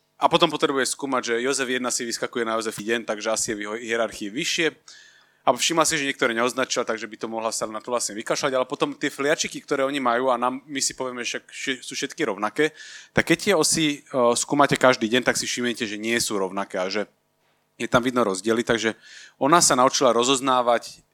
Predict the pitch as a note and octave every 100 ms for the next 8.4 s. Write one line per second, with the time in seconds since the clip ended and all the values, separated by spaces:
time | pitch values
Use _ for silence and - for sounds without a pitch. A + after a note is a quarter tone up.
0 | _ _ - A2 B2 B2+ A2+ A2+ - A2
1 | A2 A#2+ - G#2+ F#2 G#2 G#2+ - G2+ G2+
2 | E2+ _ _ _ _ _ _ _ _ _
3 | _ G#2+ B2+ D3+ C3 C3 C3 A2+ - D#3
4 | G3 D#3 D3+ C#3 A#2 F#2+ G2 B2 A2 -
5 | A#2+ A2+ A2 G2+ G2 G2 G2+ G2+ - -
6 | _ _ _ _ _ _ _ - B2+ A2+
7 | F3+ A3+ D#3+ B2 D3+ B2 B2 B2+ - G#2+
8 | A2 A#2 A2+ A2